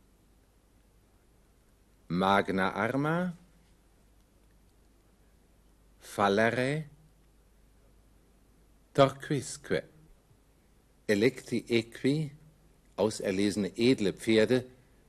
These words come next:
sind nach Tacitus bei den Germanen eine Seltenheit. In dem Kapitel über das Heerwesen der Germanen berichtet er, ihre Pferde seien undressiert und nicht sehr schnell gewesen.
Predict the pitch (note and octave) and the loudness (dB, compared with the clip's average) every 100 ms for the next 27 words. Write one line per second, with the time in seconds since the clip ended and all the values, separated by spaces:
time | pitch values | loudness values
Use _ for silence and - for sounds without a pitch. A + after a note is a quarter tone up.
0 | _ _ _ _ _ - D#3 C#3+ C#3 - | _ _ _ _ _ 0 0 2 -4 -4
1 | C#3 - C#3+ - C#3 - A2 G#2 G2 F#2 | -6 -4 -4 -4 -4 0 0 2 0 0
2 | F2+ F#2 F#2+ F#2+ F#2+ F#2+ F2 A2+ A2 G2+ | 0 0 -2 -4 -4 -2 2 2 2 -4
3 | E2 C#2 - - _ _ _ _ _ _ | -4 -8 -12 -20 _ _ _ _ _ _
4 | _ - A#2 A2+ B2 A#2 A2+ B2 - E3 | _ -6 0 4 4 4 2 -2 0 -2
5 | D#3 D3 C3+ A#2 A2 G#2+ - D3 E3+ A2 | 2 2 2 2 4 2 0 2 2 4
6 | G2+ G#2 F2+ F2 F2 E2+ E2+ G#2+ C3+ C3 | 2 0 -2 0 0 -2 0 2 2 0
7 | - - A#2+ D3 E3+ E3+ D#3 D3 C#3 - | -10 -4 0 0 0 0 4 6 6 4
8 | - - C3+ D3 - D#3 E3 D3+ D3 - | -10 -2 4 4 4 6 6 6 4 0
9 | - G#2+ A#2 B2 D#3 D3+ B2 A#2 - B2+ | -4 2 4 4 2 2 0 -2 2 2
10 | A#2+ C#3+ C#3+ - - A2 - A2+ A#2+ A2+ | 2 2 0 -2 0 0 0 2 4 4
11 | G2+ E2+ D2+ - | 2 0 -4 -8